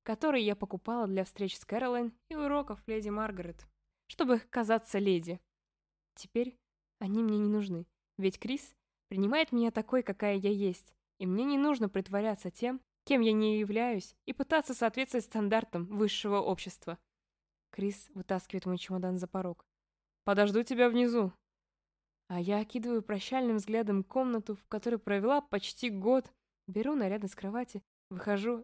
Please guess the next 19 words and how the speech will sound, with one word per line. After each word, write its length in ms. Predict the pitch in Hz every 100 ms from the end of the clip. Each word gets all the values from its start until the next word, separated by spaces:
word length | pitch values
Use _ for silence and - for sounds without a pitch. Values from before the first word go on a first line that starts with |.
| -
и 120 | 196
захлопываю 680 | 185 196 220 196 190 190 190
дверь. 300 | 180 175 - _ _ _ _ _ _ _
С 40 |
одеждой 320 | 240 302 277 226
в 60 |
руках 400 | 214 214 269 -
стучу 360 | - 202 - 240
в 100 | -
квартиру 380 | 190 190 190 185
напротив. 500 | 180 - 185 202 _ _ _ _ _ _ -
Когда 320 | 202 233 349
сонная 500 | - - 330 302 269
Николь 420 | 233 233 - 294
в 60 | 254
шёлковом 480 | - 285 269 220 202
халате 440 | - 214 247 226
открывает 460 | 190 202 196 202 180
дверь, 320 | 208 247